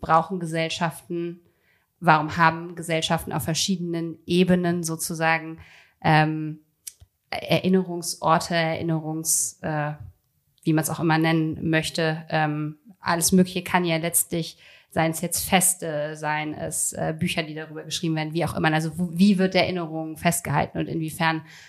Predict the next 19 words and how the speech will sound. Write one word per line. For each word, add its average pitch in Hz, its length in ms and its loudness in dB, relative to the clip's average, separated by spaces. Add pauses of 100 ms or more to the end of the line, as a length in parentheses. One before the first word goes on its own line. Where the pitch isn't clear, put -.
(140)
hat 180 260 4
Erinnerung 160 580 -2
was 151 240 -2
mit 165 160 -2
der 156 240 -2
Konstitution 165 760 0
von 160 400 2
Identität 165 840 2
und 165 180 -14
Kultur 190 380 2
und 160 120 0
so 165 80 -14
weiter 160 260 -14
zu - 100 -14
tun? 185 340 -2 (500)
Aber 180 220 2
es 180 120 0
ist 196 200 -4
trotzdem 208 920 0